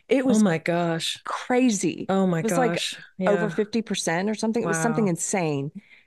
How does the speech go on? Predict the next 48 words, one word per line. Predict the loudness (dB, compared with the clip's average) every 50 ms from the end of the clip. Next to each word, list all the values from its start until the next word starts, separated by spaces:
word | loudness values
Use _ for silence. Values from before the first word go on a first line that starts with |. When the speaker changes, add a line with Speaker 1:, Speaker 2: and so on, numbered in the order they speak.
| _ -4
Speaker 1:
It's | 0 0 2 2
Speaker 2:
Yeah. | 2
Speaker 1:
infecting | 0 2 0 0 0 2 2 2 2
the | 0
church. | 0 -2 -2 -2 -2 0 -2
And, | -2 -2 -2 -2
and | 0 0
my | 2 2 0 -2
pastor | -2 -4 -4 -4 -2 -4 -4
had | -4 -4
a | -4
great, | -4 -2 0 0 0 -2 -6 _ _ _ _ -4
um, | -4 -2 -2 -2 -2 -2 -2 -4 -4 -8 _ _ _ _ _ _
sermon | -6 -2 0 2 2 2 2 2
about | 2 0 -2 -2 -2
this. | -4 -4 -2
He's | -4 -4 -2 -2
like, | -2 -2 -4 -8 _ -20 -20 _ _ _ _ -2
"No | 2 2 4 4
wonder | 4 2 2 2 2 2 0 0 -4 -6 -8 -12 _ _ _ _ _ -4
you | -2 0
don't | 2 2 0
Speaker 2:
Mm-hmm. | 0 0
Speaker 1:
see | 0 0 2
more | 2 2 2 0
of | 0 -2
the | -4
pastors | -4 -2 -2 -2 -2 -2 -4 -4 -4 -4 -4
standing | -4 -2 -2 0 0 0 0 0 0
up | -2 -4 -6
to | -8 -6
this | -4 -4 -4 -6 -8
cultural | -4 -4 -4 -4 -4 -4 -6 -4
decline, | -4 -6 -8 -6 -6 -4 -4 -4 -4 -2
being | 0 2 2 2 0 -2
brave | -2 0 0 2 2 2 2 0 -2 -2
Speaker 2:
Right, | -6 -10 -12 -8 -4
Speaker 1:
and | -2
Speaker 2:
right. | 0 2
Speaker 1:
going | 2 2 2 2
out | 0 0 -2 -2 0
there | 0 0 0
and | -2 -2
standing | -4 -4 -4 -2 -2 0 -2 -2
against | -2 -2 -2 -4 -4 -4 -6 -6
things | -4 -4 -2 -2 -2 -4
like | -4 -4 -4 -6 -10 _ -20 _ _ _ _ _ _ _ _ -4
mu-, | -4 0 0 0 0